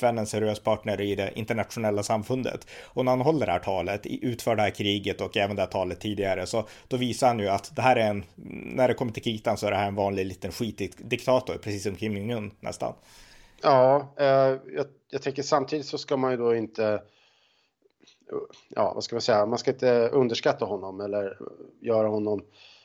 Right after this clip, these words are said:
Speaker 2: självklart, eh, så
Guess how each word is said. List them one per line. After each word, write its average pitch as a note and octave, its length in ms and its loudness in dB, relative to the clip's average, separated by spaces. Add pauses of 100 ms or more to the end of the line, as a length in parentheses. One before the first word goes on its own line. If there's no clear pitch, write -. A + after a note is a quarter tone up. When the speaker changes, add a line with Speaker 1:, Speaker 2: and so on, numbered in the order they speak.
(800)
Speaker 2:
självklart, C3+ 760 2 (100)
eh, - 60 -10 (100)
så A#2+ 300 -6